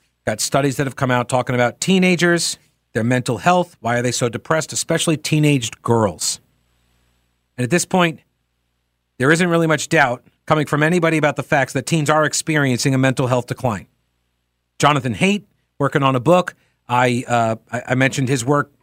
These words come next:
last week, and he's gonna argue that the decline is being driven primarily by the adoption of smartphones and social media, specifically Instagram for girls. But what if there's something about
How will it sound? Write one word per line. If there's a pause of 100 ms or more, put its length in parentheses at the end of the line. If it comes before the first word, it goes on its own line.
(120)
last
week, (840)
and
he's
gonna
argue
that
the
decline
is
being
driven
primarily
by
the
adoption
of
smartphones
and
social
media,
specifically (340)
Instagram
for
girls. (1000)
But
what
if
there's
something
about